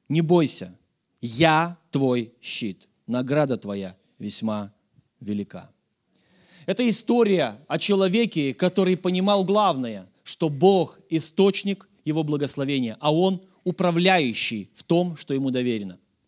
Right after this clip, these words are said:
Поэтому эта истина для нас очень важна. Я помню историю,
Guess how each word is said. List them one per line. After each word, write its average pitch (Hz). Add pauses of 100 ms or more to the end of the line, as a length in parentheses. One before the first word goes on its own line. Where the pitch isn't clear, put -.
(760)
Поэтому 240
эта 254
истина 247
для 180
нас 254
очень 226
важна. 208 (840)
Я 165
помню 233
историю, 208